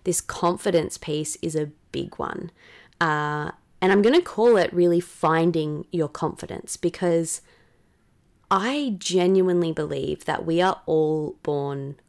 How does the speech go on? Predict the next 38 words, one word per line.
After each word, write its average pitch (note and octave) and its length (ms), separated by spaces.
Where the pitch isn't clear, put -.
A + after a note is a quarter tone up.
confident. - 760
As F#3+ 500
babies, F#3 840
we F3+ 600
we A#3 160
don't E4 180
give D4 120
a D#4 60
shit. C#4 400
We G#3+ 420
scream A#3+ 720
and G#3 140
we F#3+ 140
cry, F#3 920
and F3 360
we're G#3+ 200
not B3 200
worried F#3+ 520
about F3+ 400
what F3+ 280
people F#3 320
are F3+ 80
thinking F3 460
of F3+ 120
us. G#3+ 360
We F#3+ 440
run F#3 380
around F3 720
naked. E3 840
We F#3 60
don't F3+ 240
care D#3+ 360
what F3 120
anyone E3+ 480
thinks D#3+ 320
about D#3+ 260
our D3+ 180
body. F3 600